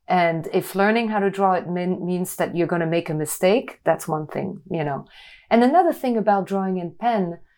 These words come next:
instead of having that death grip of, you know, perfection right from the beginning, you tackle things a lot l-, looser, because that's what the pen does for me. I start things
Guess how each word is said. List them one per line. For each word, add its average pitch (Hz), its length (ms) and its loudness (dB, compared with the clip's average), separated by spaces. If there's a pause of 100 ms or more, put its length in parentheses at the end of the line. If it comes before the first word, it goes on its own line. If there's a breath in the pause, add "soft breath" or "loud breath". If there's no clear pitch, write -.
(240)
instead 233 400 4
of 285 80 2
having 226 320 2
that 180 280 0
death 214 320 0 (140)
grip 190 440 2 (160)
of, 165 460 2
you 196 100 4
know, 185 140 2
perfection 190 800 -2
right 170 260 -2
from 175 220 -4
the 165 60 -4
beginning, 208 720 2 (580 soft breath)
you 214 140 0
tackle 233 800 2
things 226 400 0
a 190 80 2
lot 196 280 2 (140)
l-, 180 360 -2 (240)
looser, 233 680 2
because 208 280 -6
that's 269 280 -2
what 262 200 0
the 196 80 -4
pen 208 380 0
does 202 360 2
for 175 160 -4
me. 175 340 0 (400 soft breath)
I 214 60 0
start 247 420 -2
things 240 320 0